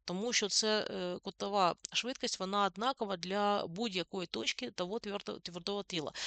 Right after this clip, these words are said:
Так, лінійна швидкість там р-, різна, вона залежить від, е, відстані, від осі обертання. Але кутова швидкість, вона однакова, і тому кутову швидкість ми можемо за знак суми винести.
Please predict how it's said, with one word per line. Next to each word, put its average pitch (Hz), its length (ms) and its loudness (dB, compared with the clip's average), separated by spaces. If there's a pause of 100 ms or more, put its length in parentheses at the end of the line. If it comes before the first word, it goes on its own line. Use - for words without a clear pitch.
(160)
Так, 208 240 6
лінійна 247 300 0
швидкість - 400 0
там 208 160 2
р-, 202 180 -8
різна, 180 360 0
вона 165 300 0
залежить 196 460 -2
від, 196 160 -2
е, 170 480 -2
відстані, 180 440 -2
від 196 180 -2
осі - 240 6
обертання. 175 480 2 (520)
Але 220 260 10
кутова 233 460 6
швидкість, 247 480 6
вона 185 240 4
однакова, 202 520 0
і - 80 -8
тому 208 260 -2
кутову 220 400 -2
швидкість 254 420 0
ми 190 80 -2
можемо 208 520 -2
за 196 140 0
знак 202 380 0
суми 220 360 0
винести. 185 480 2